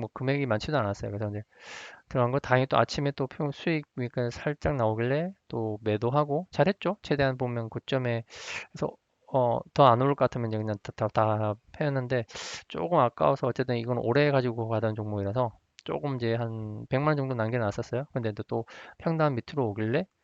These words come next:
지금 또 평단을 더 이제 원래는 한 오천 원 넘었었을 거예요. 그래서 지금 오늘은 쭉 타서 아마 사천팔백 원 부근에 지금 이제 평단이고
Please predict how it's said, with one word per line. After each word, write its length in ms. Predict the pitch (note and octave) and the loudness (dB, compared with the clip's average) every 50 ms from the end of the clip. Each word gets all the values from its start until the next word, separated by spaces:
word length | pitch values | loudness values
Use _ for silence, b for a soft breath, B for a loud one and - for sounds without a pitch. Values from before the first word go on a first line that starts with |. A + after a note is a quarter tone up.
| _ _ _ _ _ _ _ | _ _ _ _ _ _ _
지금 340 | - - B2 B2 A#2 A2+ G#2 | -14 -8 -6 -4 -4 -4 -4
또 100 | A2 - | -4 -6
평단을 460 | - - D3+ C#3+ C3+ C#3 B2+ A#2 G#2+ | -4 -4 -4 0 2 2 2 2 2
더 260 | - A2 G#2+ G#2+ G#2 | 2 0 2 2 0
이제 240 | G2+ G#2 G2+ G2+ G2+ | 0 -2 -2 -2 0
원래는 420 | G#2+ A2 B2 B2+ C3 B2+ B2 B2 | 0 2 4 4 4 4 2 0
한 140 | A#2+ A#2+ A2 | 0 -2 -2
오천 340 | G2+ G2 G#2 - - C#3+ C#3 | -4 -6 -8 -6 -4 -2 0
원 180 | C3 B2+ A#2+ | 0 0 0
넘었었을 540 | G#2+ G2 G2+ A2 A2+ - - A#2+ - - G#2+ - | -2 -2 0 -2 -2 -2 -4 -8 -8 -8 -10 -10
거예요. 300 | - - G#2 G#2+ A2 G#2+ | -8 -6 -6 -6 -6 -6
그래서 220 | A2+ A2+ - A#2 | -6 -6 -6 -6
지금 200 | G#2+ - G#2 G#2 | -6 -6 -6 -4
오늘은 580 | G#2+ G#2+ A2 A2+ A2+ A2 A2+ A2+ A2+ A2+ A2+ A2 B B B B B B B B _ | -2 -2 -2 -2 0 0 0 0 0 -2 -4 -6 B B B B B B B B _
쭉 380 | - - B2+ A#2 A2+ A2+ A2 A2 - | -10 -8 -6 -4 -4 -4 -6 -8 -10
타서 460 | - - C#3+ C3 - D3 C#3 C#3 C3+ B2 | -6 -6 -6 -4 -2 0 0 2 0 0
아마 360 | A2 G#2+ G#2 G#2 G2+ G2+ G#2 | 0 0 0 0 0 -2 -4
사천팔백 1400 | - - - - - - - - C3 B2 A#2+ A#2 A#2 A#2 A2+ A2+ A2 A2 A2 - - - D#3+ D#3+ D#3+ D#3 E3 D#3+ D3+ | -4 -6 -8 -8 -8 -8 -4 -2 -2 -2 -2 -2 -4 -6 -6 -6 -8 -8 -10 -8 -4 -2 -2 0 0 0 0 0 0
원 260 | C#3+ C3 B2 A#2 G#2+ | 0 0 0 -2 -4
부근에 460 | - A2 G#2 G2+ G#2 G2+ G#2 A2+ B2 | -4 -4 -4 -2 -2 -2 -2 -2 -4
지금 320 | B2 - A#2+ G#2+ A2 G#2+ G#2 | -4 -4 -4 -4 -4 -4 -4
이제 100 | G#2+ G2+ | -6 -6
평단이고 640 | - - C#3 C3 B2 A#2 G#2+ G#2+ G#2+ B2+ C#3+ D3+ | -6 -6 -6 -4 -2 -2 -2 -2 -2 -2 -4 -4